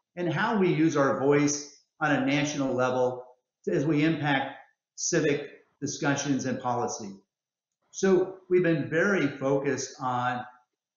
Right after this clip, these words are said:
taking the right action. You and I can spend more time talking about some of the things that we've done. You highlighted some of those in the introduction.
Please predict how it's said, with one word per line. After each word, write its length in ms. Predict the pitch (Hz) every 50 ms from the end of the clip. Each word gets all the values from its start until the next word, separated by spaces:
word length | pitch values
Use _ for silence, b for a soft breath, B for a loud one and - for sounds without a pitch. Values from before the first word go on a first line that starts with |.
| _ -
taking 240 | 156 151 165 151 143
the 80 | 139
right 220 | 131 127 127 123 117
action. 720 | 113 120 120 120 - - 143 131 131 127 117 110 107 101
You 140 | 117 131 139
and 80 | 135 127
I 80 | 127
can 120 | 120 127 113
spend 260 | - - 139 131 131
more 200 | 127 127 127 -
time 260 | 131 131 127 120 117 -
talking 300 | - 135 135 135 135 147
about 200 | 139 135 127 123
some 140 | - - 135
of 60 | 123
the 120 | - - 139
things 160 | 131 131 -
that 120 | 127 123
we've 220 | 127 120 117 101 -
done. 420 | 127 127 135 127 120 117 110 - - - _ _ _ -
You 160 | 160 147 139
highlighted 600 | - - 147 147 151 156 147 143 127 127 123 127
some 140 | - - 139
of 100 | 135 127
those 300 | 127 127 127 127 127 127
in 80 | 135 120
the 120 | 120 120
introduction. 720 | 127 127 127 127 120 120 135 143 - - 117 107 101 98